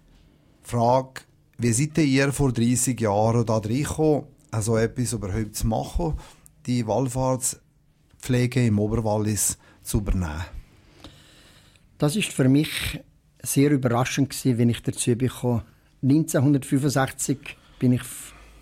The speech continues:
Speaker 2: von Gleis fortgekommen als Vikar, von F-, Vikar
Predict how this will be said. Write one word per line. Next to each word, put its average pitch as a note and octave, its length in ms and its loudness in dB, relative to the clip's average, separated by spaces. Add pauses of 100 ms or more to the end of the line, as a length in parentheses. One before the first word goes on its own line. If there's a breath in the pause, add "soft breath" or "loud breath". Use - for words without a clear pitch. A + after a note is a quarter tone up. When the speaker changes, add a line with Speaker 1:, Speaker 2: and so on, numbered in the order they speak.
(140)
Speaker 2:
von A#2+ 220 -4
Gleis C3 280 2
fortgekommen C3 520 -2
als A#2 260 -4
Vikar, B2 640 -6
von - 180 -8
F-, - 160 -12 (240)
Vikar B2+ 480 -4